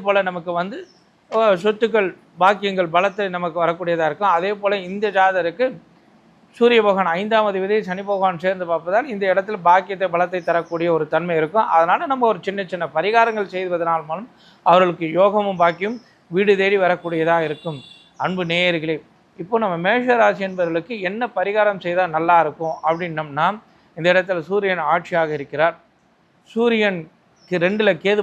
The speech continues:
பகவான் இருப்பார். அந்த கேது பகவான் சூரிய கேது தொடர்பு. அப்போ மேஷ ராசி என்பவர்களுக்கு பாக்கியாதிபதி கேதுவோட தொடர்புகளுக்கு வந்து அந்த பூர்வீகத்தினால கிடைக்கக்கூடிய பலம். இப்போ அந்த பலங்கள் இந்த நேரத்துல அதை நமக்கு வந்து பூர்வீகம் எப்படி இருக்கும்?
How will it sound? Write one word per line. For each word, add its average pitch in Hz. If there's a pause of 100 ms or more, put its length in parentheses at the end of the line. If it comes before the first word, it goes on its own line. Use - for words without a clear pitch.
பகவான் 165
இருப்பார். 156 (180)
அந்த 175 (120)
கேது 226
பகவான் 196
சூரிய 220 (120)
கேது 165
தொடர்பு. 156 (380)
அப்போ 214 (120)
மேஷ 220
ராசி 202
என்பவர்களுக்கு 180 (100)
பாக்கியாதிபதி 185
கேதுவோட 190 (120)
தொடர்புகளுக்கு 170
வந்து 233
அந்த 214
பூர்வீகத்தினால 202 (500)
கிடைக்கக்கூடிய 190 (160)
பலம். 180 (380)
இப்போ 226 (200)
அந்த 196 (120)
பலங்கள் 220 (180)
இந்த 247 (120)
நேரத்துல 202 (200)
அதை 190
நமக்கு 175
வந்து 202 (560)
பூர்வீகம் 214
எப்படி 190
இருக்கும்? 175